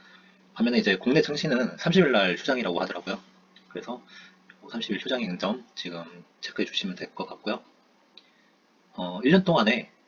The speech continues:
어, 미국 증시의 그 다우는, 어, 구 퍼센트 하락했고, 그다음 나스닥이,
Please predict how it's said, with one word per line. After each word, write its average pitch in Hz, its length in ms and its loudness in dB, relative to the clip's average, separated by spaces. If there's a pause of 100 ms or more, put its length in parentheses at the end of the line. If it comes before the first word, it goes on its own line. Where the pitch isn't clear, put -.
(140)
어, 90 240 -2
미국 110 220 6
증시의 98 380 -2
그 87 180 -4
다우는, 110 680 4 (520)
어, 85 180 -4
구 - 100 -12
퍼센트 113 460 0 (140)
하락했고, - 600 -2 (360)
그다음 87 180 -4
나스닥이, - 500 0